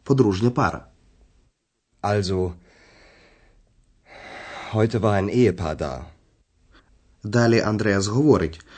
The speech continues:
Speaker 1: що чоловік виглядав unglücklich, нещасним, а жінка unzufrieden, незадоволеною.
Speaker 2: Er war unglücklich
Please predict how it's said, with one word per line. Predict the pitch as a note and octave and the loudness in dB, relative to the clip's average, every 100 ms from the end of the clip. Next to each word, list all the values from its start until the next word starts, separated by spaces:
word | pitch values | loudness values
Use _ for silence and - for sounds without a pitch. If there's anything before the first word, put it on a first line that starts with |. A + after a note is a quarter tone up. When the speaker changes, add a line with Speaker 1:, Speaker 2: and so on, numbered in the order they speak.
| - - | -20 -10
Speaker 1:
що | - - G2+ | -6 0 0
чоловік | F#2+ G#2 G#2 A2 | 2 2 4 4
виглядав | G2+ G2 F#2+ F2+ G2 F2+ - _ _ _ _ | 2 0 0 2 2 0 -6 _ _ _ _
unglücklich, | A#2+ C3+ C3 C#3 C3+ E3+ F#3 - - _ _ _ _ | 6 8 8 6 6 4 2 -2 -20 _ _ _ _
нещасним, | D3 C3+ - B2 B2 - D3+ D#3+ - - - | 0 2 2 2 2 0 -2 -2 -8 -20 -8
а | - G#2 | -4 -2
жінка | G2+ A#2+ A#2+ A#2+ A2+ - _ _ _ _ D#3 | 2 2 4 2 0 -6 _ _ _ _ 6
unzufrieden, | E3+ E3 C3+ - F#2+ E2 E2 - _ _ _ _ - | 6 8 4 6 2 0 -6 -12 _ _ _ _ -4
незадоволеною. | A2+ G#2 A2+ C#3+ C3 F#2 D#2+ D#2 D#2+ _ _ _ _ _ _ _ _ _ _ _ _ - A2 | 0 2 4 4 4 2 0 -6 -12 _ _ _ _ _ _ _ _ _ _ _ _ -4 0
Speaker 2:
Er | G#2 | 0
war | F2 | -2
unglücklich | G2 A2+ A2+ A2 A2+ A2+ - | -4 -2 -4 -4 -8 -8 -12